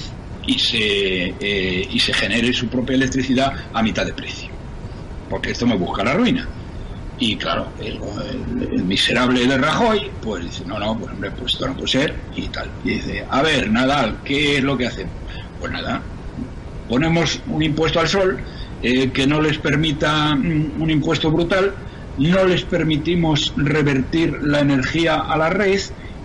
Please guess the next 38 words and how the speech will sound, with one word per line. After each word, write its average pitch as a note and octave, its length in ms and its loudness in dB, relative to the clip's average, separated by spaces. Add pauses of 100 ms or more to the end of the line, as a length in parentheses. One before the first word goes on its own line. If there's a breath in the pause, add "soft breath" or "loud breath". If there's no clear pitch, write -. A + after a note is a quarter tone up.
(100)
y F#3+ 300 2
además, E3 560 2 (160)
ya D3 420 4 (160)
para B2+ 240 2
colmo E3 320 4
de D3+ 60 2
los D3 140 0
colmos, C3+ 440 4
como B2+ 220 2
esto C#3+ 180 2
no D3+ 100 4
era C#3+ 100 4
suficiente, C#3+ 480 2
dice, C#3 180 4
"Lo C3+ 100 4
prohibimos". G2+ 400 2 (880 loud breath)
Y F#3 60 4
al F3+ 160 4
tío A3 260 2
que F#3+ 100 2
monte F3+ 300 2
los D#3 140 0
paneles D3 460 2
solares, E3 600 0
eh, C#3+ 180 -4 (240)
se - 200 2
le C3 100 4
va C#3 120 4
a B2+ 60 2
caer, A#2+ 300 0 (400)
eh, G#2+ 540 0
se A#2+ 180 2
le A2+ 100 4
va B2 100 4
a A2 60 0
caer G2 160 0
el - 100 -2
pelo. - 240 -8